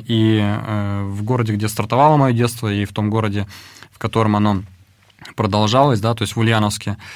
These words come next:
Ну, про Ульяновск и ульяновскую дворовую жизнь, там это вообще целая песня, да, про которую, ну,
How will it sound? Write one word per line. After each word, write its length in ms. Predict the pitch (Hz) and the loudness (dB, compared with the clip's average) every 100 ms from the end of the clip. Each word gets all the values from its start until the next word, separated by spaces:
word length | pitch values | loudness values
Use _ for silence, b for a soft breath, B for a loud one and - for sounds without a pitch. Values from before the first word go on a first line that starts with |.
| B B - | B B 0
Ну, 120 | 139 | 0
про 200 | - 120 | 2 2
Ульяновск 500 | 127 143 113 - - | 4 4 2 0 -4
и 260 | 107 104 101 | -2 0 0
ульяновскую 520 | 107 117 110 - 104 | 0 0 0 -2 -2
дворовую 360 | 107 113 110 | 2 2 2
жизнь, 180 | 110 110 | 0 0
там 120 | 104 104 | -2 -4
это 120 | 104 | -4
вообще 180 | 104 156 | -4 -4
целая 300 | - 110 104 | -2 -2 -2
песня, 380 | 104 104 - 92 | -2 -4 -4 -6
да, 100 | 113 | -6
про 120 | 107 | -6
которую, 420 | 101 101 95 92 | -8 -8 -8 -8
ну, 240 | 98 104 | -8 -8